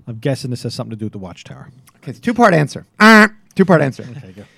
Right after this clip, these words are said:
Speaker 2: One is you don't wanna run pictures, too many pictures in a print edition newspaper because they take up a lot of room.
Speaker 1: They do
Speaker 2: And,
Speaker 1: take
Speaker 2: and
Speaker 1: up
Speaker 2: you
Speaker 1: space,
Speaker 2: need
Speaker 1: yes.
Speaker 2: all, you need all the room to fit all the news that's fit to print.
Speaker 1: Right.
Speaker 2: Students from the Helen Keller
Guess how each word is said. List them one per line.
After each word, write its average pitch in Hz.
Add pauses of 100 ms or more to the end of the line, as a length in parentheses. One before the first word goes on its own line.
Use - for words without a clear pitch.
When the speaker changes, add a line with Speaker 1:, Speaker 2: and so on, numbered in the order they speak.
(300)
Speaker 2:
One 226
is 175 (520)
you 196
don't 320
wanna 339
run 196
pictures, 165
too -
many 214
pictures 151
in 127
a -
print 131
edition 117
newspaper 175
because 123
they 151
take 180
up 160
a 147
lot 135
of 131
room. 160
Speaker 1:
They 143
do 123
Speaker 2:
And, -
Speaker 1:
take 123
Speaker 2:
and 160
Speaker 1:
up -
Speaker 2:
you 185
Speaker 1:
space, 185
Speaker 2:
need 202
Speaker 1:
yes. 202
Speaker 2:
all, 214
you 196
need 220
all 208
the 202
room 190 (240)
to 170
fit 208
all 151
the 139
news 151
that's 127
fit 143
to -
print. 196
Speaker 1:
Right. 131 (840)
Speaker 2:
Students 262
from 185
the 156
Helen 190
Keller 170